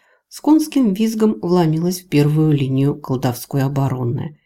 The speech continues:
ломая стройные ряды противника, спарывая клинком чужие мундиры – кроша копытами любые препятствия. Ни шагу назад, только вперед,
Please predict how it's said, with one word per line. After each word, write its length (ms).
ломая 380
стройные 520
ряды 240
противника, 920
спарывая 600
клинком 640
чужие 340
мундиры – 800
кроша 460
копытами 520
любые 400
препятствия. 1000
Ни 220
шагу 400
назад, 580
только 320
вперед, 580